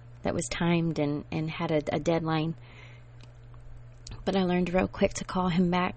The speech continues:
the first moment that I got, because I began to feel like, I don't know if I'm gonna have very many more moments with him. And then the regret would sit in because I thought, "Why didn't I do this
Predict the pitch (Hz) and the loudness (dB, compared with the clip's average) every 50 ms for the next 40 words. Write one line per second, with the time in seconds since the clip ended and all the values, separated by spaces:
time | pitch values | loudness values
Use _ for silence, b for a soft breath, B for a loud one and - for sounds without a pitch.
0 | - - - 165 - - 190 190 - - 190 190 190 190 190 175 - 180 175 175 | -8 -8 -8 -4 0 2 2 2 2 4 4 6 6 6 4 4 2 2 2 2
1 | 175 170 - 190 180 196 - - - - - - - - - - - - - - | 2 2 0 0 0 0 -2 -6 -10 -18 -18 -18 -20 -20 -20 -20 -18 -18 -18 -18
2 | - - - - - - - - - 214 196 - - 185 180 180 175 175 170 175 | -20 -20 -20 -20 -20 -20 -18 0 2 2 2 2 0 -2 0 0 0 0 2 2
3 | 190 185 180 180 185 - - - - 90 92 - - - - - - - - 202 | 2 2 2 2 0 0 0 2 2 4 2 0 0 -4 -8 -14 -4 2 4 6
4 | 202 202 202 202 196 196 196 - 208 202 190 185 190 190 175 - 190 190 175 175 | 6 6 6 4 4 4 4 4 6 6 6 6 6 6 4 4 2 2 2 2
5 | - 190 190 190 190 180 180 185 180 175 180 180 180 175 175 170 175 175 170 180 | 2 4 6 6 6 4 4 4 4 4 4 4 4 4 4 2 2 2 2 0
6 | 185 - - - - - - - - 196 208 208 196 - - - - - - - | 0 -2 -4 -4 -2 -2 -2 -2 -2 0 -2 -2 -2 -4 -8 -16 -20 -20 -20 -20
7 | - - - - - - - - B B B B B B B B B B B B | -20 -20 -20 -20 -20 -20 -20 -20 B B B B B B B B B B B B
8 | B B B - 196 196 202 196 185 190 180 175 170 170 - 202 202 - - - | B B B 4 6 8 10 10 10 8 8 6 4 6 8 8 8 8 6 4
9 | 202 - - - - 196 190 190 185 190 185 180 180 - - - 196 185 - 202 | 0 0 0 6 8 10 10 10 8 6 4 2 0 -2 0 0 0 2 4 2
10 | 190 185 185 185 180 185 185 185 202 190 190 190 190 185 180 - 95 - - 196 | 2 2 2 2 2 2 4 4 4 2 2 2 2 0 2 0 2 2 2 0
11 | 190 - - - - | 0 -2 -4 -8 -8